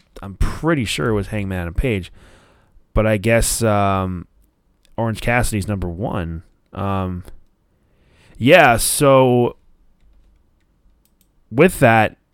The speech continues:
'cause, uh, Adam Page lost to Brian Cage. Uh, the rankings here right now are that of, uh,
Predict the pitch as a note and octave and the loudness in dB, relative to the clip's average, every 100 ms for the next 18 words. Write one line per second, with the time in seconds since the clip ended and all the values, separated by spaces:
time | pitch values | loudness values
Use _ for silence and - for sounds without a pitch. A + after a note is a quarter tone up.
0 | - - C3 A2+ G2 - A#2+ A2 G#2+ G#2 | -4 2 4 4 -2 -4 -2 0 0 0
1 | - A2 C#3 D3+ - C#3+ C#3+ A#2+ F#2+ - | -2 0 2 4 4 4 4 2 -2 -10
2 | - _ - G#2 A#2 B2+ C#3 - - - | -14 _ -14 -2 6 6 6 2 -4 -2
3 | C3 A#2+ A#2 G2+ A2 B2 B2 G#2+ - D#3 | 0 2 2 2 2 4 2 0 -2 -2
4 | A2+ C2+ - - - _ _ _ _ - | -2 -4 -10 -14 -14 _ _ _ _ -20
5 | _ - A#2 A2+ A2 G#2 A#2+ A2+ C3 F#3+ | _ -2 2 2 2 2 0 4 4 4
6 | E3+ D#3 - C#3+ C#3 B2 B2 A#2 G#2+ A#2 | 2 0 2 4 4 6 2 2 -2 0
7 | A#2 F2 D2+ D2+ - _ _ _ _ _ | 0 -2 -4 -8 -18 _ _ _ _ _
8 | _ _ _ _ - A#2 A#2 G#2+ A2 A2 | _ _ _ _ -2 0 2 2 0 0
9 | - A2 G2 F#2+ G2+ G2 F#2 F2+ | 0 0 0 0 0 2 0 -2